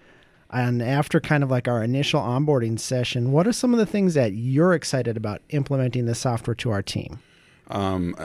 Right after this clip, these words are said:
Speaker 2: I, I think it gives us great sightline into our, uh, sales pipeline. It helps us understand what resources, you know, we have on the team, what we're actually needing. And like I said, I get to get rid of my four spreadsheets that I <laughs> use to try to keep all that,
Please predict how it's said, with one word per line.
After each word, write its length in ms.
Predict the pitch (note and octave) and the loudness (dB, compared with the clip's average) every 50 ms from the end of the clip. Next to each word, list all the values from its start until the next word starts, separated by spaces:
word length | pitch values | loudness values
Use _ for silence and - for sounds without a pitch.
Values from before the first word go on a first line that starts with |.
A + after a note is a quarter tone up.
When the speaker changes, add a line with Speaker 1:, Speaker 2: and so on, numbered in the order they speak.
| - - - | -14 -10 -6
Speaker 2:
I, 240 | D#2 G#2 B2+ A#2+ A#2 - - | -4 -4 -4 -4 -4 -6 -8
I 100 | G2+ G#2+ | -6 -4
think 180 | - - C3+ C3 | -2 -2 -2 -2
it 60 | G2+ | -2
gives 260 | D#2+ F2+ F#2+ E2+ D#2+ | -2 -2 -4 -4 -4
us 120 | E2+ D#2+ - | -6 -8 -8
great 240 | - F2 E2+ E2 - | -4 -4 -4 -4 -4
sightline 600 | - - - F2 F2 - E2 E2+ F2 F2 E2+ F2 | -4 -2 -2 0 0 -2 -4 -6 -4 -4 -4 -4
into 400 | E2+ E2+ E2 D#2+ - E2+ E2 D#2+ | -6 -6 -6 -6 -6 -6 -6 -4
our, 280 | D#2 E2 D#2+ D#2 D#2+ E2 F2 F2 - - - _ | -4 -4 -4 -6 -8 -10 -14 -18 -20 -20 -20 _
uh, 140 | - E2+ E2+ | -16 -16 -14
sales 320 | - - - G#2+ G#2 G#2+ G#2+ | -10 -6 -2 -2 -2 -2 -2
pipeline. 720 | - - A2 A2+ A2 - F#2 F#2+ F#2 F#2+ F#2+ F#2 F#2 F#2 | -2 -2 -2 -2 -4 -6 -6 -6 -6 -4 -4 -4 -4 -4
It 140 | F2 E2 D#2+ | -6 -6 -8
helps 240 | D#2+ E2 D#2+ - - | -10 -10 -12 -12 -12
us 140 | D#2+ - - | -12 -12 -10
understand 600 | F2 E2+ E2+ E2+ - - F2+ E2 E2+ E2 E2 D#2+ | -10 -10 -10 -10 -10 -8 -8 -8 -6 -8 -8 -6
what 220 | E2 F2 F2 - - | -6 -6 -6 -6 -6
resources, 840 | F2 E2+ E2 - - F2+ F2 F2 - E2+ E2 E2 E2 D#2+ - - | -10 -8 -8 -6 -6 -6 -8 -8 -8 -10 -8 -8 -8 -10 -10 -12
you 100 | - F2+ | -10 -10
know, 80 | F2 E2+ | -10 -8
we 140 | E2 E2 E2 | -8 -8 -6
have 160 | F2 E2+ E2 | -6 -6 -6
on 100 | F2 E2+ | -6 -8
the 80 | D#2+ D#2+ | -10 -12
team, 340 | - - F#2+ F#2+ F2+ F2+ F2 | -10 -6 -4 -4 -4 -4 -4
what 180 | E2 E2 E2+ - | -6 -8 -8 -8
we're 120 | E2+ E2 | -8 -8
actually 300 | E2 E2 - - - E2 | -8 -8 -8 -10 -10 -8
needing. 460 | D#2+ D#2+ E2 E2+ E2+ F2 F2 E2+ E2 - - - - - - - - - - - _ _ - | -8 -6 -6 -6 -6 -6 -6 -6 -8 -10 -12 -20 -20 -20 -20 -20 -20 -20 -20 -20 _ _ -8
And 480 | F2 F#2 F2+ F2+ F2 E2+ E2 F2+ - | -6 -6 -4 -4 -6 -6 -8 -10 -10
like 200 | - F2 F2+ F2 | -8 -6 -6 -6
I 40 | - | -6
said, 200 | F2 - A#2 G2+ | -4 -2 -2 -2
I 140 | E2+ E2 F2 | -2 -2 -4
get 180 | F2+ G2+ - | -4 -6 -6
to 80 | - F#2+ | -6 -6
get 200 | F2 F#2 F2 - | -4 -4 -6 -4
rid 200 | - D#2+ F2 F2+ | -4 -4 -4 -2
of 80 | F2 E2+ | -2 -2
my 160 | E2+ E2+ E2 | -4 -6 -6
four 220 | - - F2 F2 | -6 -6 -6 -4
spreadsheets 760 | F2+ - - - - E2+ F2+ G2+ - - - E2 E2 - - | -4 -6 -8 -6 -2 -2 -2 -2 -2 -6 -8 -8 -10 -10 -10
that 80 | - - | -8 -6
I 60 | E2+ | -6
<laughs> 180 | E2 F2 F2 F2 | -6 -4 -4 -4
use 240 | G2+ G2 - - - | -4 -2 -2 -4 -6
to 80 | - | -6
try 220 | - - - G2 F#2+ | -4 0 0 2 2
to 80 | G2 | 0
keep 240 | G2 - G2+ F2+ F2+ | -2 -2 -2 -2 0
all 160 | E2+ F2+ F2+ | 0 0 0
that, 260 | F#2 F#2 F2+ F2 - | 0 0 -2 -2 -4